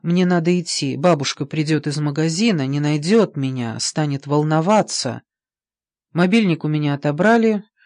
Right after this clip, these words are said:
так что даже позвонить нельзя».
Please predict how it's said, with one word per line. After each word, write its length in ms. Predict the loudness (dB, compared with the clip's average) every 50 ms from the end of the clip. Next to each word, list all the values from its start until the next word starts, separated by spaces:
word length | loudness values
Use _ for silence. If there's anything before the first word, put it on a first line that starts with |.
| _ _ _ _ _ _ _ _ _
так 160 | -6 -4 -4 -4
что 180 | -4 -4 -4 -2
даже 300 | -2 -2 -2 -2 -4 -6
позвонить 580 | -6 -6 -6 -4 -2 -2 0 0 -2 -4 -4
нельзя». 480 | -4 -6 -4 -4 -6 -6 -8 -8 -10